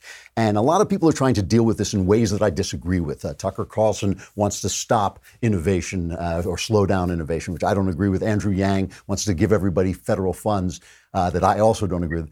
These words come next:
But I think the problem is real. And you wrote a book, uh, about place called Why Place Matters. I, is there something, is there something that can be done to keep communities from disappearing without stopping technological advance?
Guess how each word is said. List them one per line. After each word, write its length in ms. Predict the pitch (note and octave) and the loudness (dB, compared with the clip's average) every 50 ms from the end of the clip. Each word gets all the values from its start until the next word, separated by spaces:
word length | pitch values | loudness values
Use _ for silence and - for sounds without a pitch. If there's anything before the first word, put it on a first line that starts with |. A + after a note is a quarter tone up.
| _ _ | _ _
But 80 | - G#2+ | -2 0
I 20 | B2+ | 0
think 240 | A#2+ - A#3 A3+ - | 2 2 0 2 0
the 60 | E3+ | -2
problem 720 | - - - - D#3+ D#3+ D#3+ C#3+ C#3+ C3 A2+ G2 F2+ F2 - _ _ _ _ - | -4 -4 -2 0 2 2 4 4 4 4 2 2 0 -4 -8 _ _ _ _ -2
is 180 | C3+ A#2+ F2 | -2 0 0
real. 300 | G2+ G2+ A#2+ A#2+ G#2+ F#2+ | 0 2 4 4 4 4
And 100 | G2 A2 | 4 2
you 160 | D#3 G#3+ A3+ A#3 | 2 2 4 4
wrote 140 | G#3+ G3 | 4 4
a 40 | D#3 A#2+ | 4 2
book, 360 | E2+ D2 C3+ C3+ - - - - | 2 2 2 2 2 0 -2 -2
uh, 260 | G#2 G2+ F#2+ F#2+ - | 0 0 2 0 0
about 380 | - G2+ - G#2+ G2 G2 - - _ - | 0 0 2 2 2 0 0 -4 _ -4
place 300 | - D3+ D3+ C3 - - | 0 2 2 2 2 -2
called 320 | - - A2+ G#2 G2 G2 | -4 -2 0 0 0 2
Why 220 | F#2+ A#2+ B2+ C3+ B2+ | 2 2 2 2 0
Place 340 | - - B2+ B2 A2+ - - | 0 0 -2 -2 0 -2 -2
Matters. 520 | G2+ F#2+ G2 G#2 G#2 F2+ E2+ E2 - - _ _ _ _ _ _ _ _ _ _ _ _ _ _ _ _ _ _ _ _ _ _ _ | -2 -2 -2 -2 -2 -4 -4 -8 -10 -14 _ _ _ _ _ _ _ _ _ _ _ _ _ _ _ _ _ _ _ _ _ _ _
I, 160 | - - - - | -10 -10 -8 -6
is 260 | - - A#3+ A3+ D#3 D3 | -2 0 0 0 2 2
there 140 | F#3 F3 | 2 2
something, 540 | C#3+ - - B2 A2 F#2+ - E2+ D#2 C#2+ C#2+ - | 2 2 2 2 2 0 -2 -4 -8 -8 -6 -4
is 160 | - G3+ G3 E3+ | -4 -2 0 0
there 140 | G#3 G3 | 0 0
something 400 | - - - C3 A2+ - A#2+ G#2+ | 0 2 2 0 2 2 2 2
that 120 | G#2 G2 - | 2 0 0
can 120 | - G2+ | 0 -2
be 100 | F2 F2 | 0 0
done 360 | D#2+ C#2 F#2 F2 F2+ F2+ F2+ F2 | 0 0 0 0 0 0 -2 -4
to 80 | - | -6
keep 360 | F2+ - - A2+ G#2 G2 - - - _ _ _ _ _ - A2+ - _ _ - - | -8 -6 -4 -4 -4 -4 -6 -12 -20 _ _ _ _ _ -16 -16 -16 _ _ -14 -6
communities 520 | - B2 G#2+ G2 G2 F#2+ G2 F2+ G2+ F#2 - | -4 -2 0 2 2 0 0 0 -2 -4 -4
from 140 | - G2+ E2 | -4 -4 -4
disappearing 760 | D#2 G#2+ - - F#2 - - F2+ E2+ F#2+ F#2+ F#2 G2+ G#2 - - | -4 -4 -4 -4 -6 -6 -6 -4 -2 -2 -2 -2 -4 -6 -8 -8
without 440 | E2+ F#2+ F2 - D#2+ F#2 G#2 - - | -8 -6 -4 -2 0 0 -2 -2 -4
stopping 680 | - - - F#2+ F#2+ G2 - G#2 G2+ G2+ G2 G#2 - - _ _ | -6 -4 -2 0 0 0 -2 -2 -2 -2 -4 -4 -8 -12 _ _
technological 640 | - - - - A2 F2+ F2 F#2 E2 E2 D#2 F#2 | -8 -6 -4 -4 -2 -2 -2 -2 -4 -4 -6 -6
advance? 360 | F2+ D2 D#2+ F2 F2+ - - | -6 -6 -6 -8 -8 -10 -12